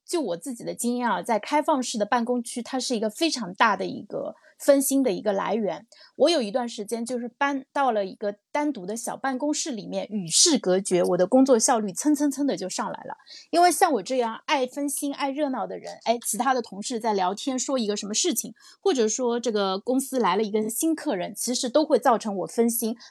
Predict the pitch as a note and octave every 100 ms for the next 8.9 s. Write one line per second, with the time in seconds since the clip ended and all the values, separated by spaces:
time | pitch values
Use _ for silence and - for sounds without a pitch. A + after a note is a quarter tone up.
0 | - C#4+ B3+ G3 F3+ F#3 G#3 G#3 - C4+
1 | A3+ G#3+ A3 E3+ B3+ G#3+ G3+ - C#4 G3+
2 | G#3+ G#3+ G3 G3 A3+ G3+ - - - -
3 | - C4 B3+ A#3+ G3+ G3+ G3 G3 G#3 F#3
4 | G#3 A3+ A#3+ G#3+ E3+ F#3 - B3+ B3+ -
5 | _ - - - D4+ A#3 G#3+ D#4+ C4+ F3+
6 | G#3+ A#3 B3+ D4 C4+ F3+ B3+ A#3 C4 C4+
7 | C4 G3 - B3 G#3 G#3+ F3+ - - A3+
8 | C4+ A#3 B3+ A#3+ A#3+ A3 G3 F3 E3+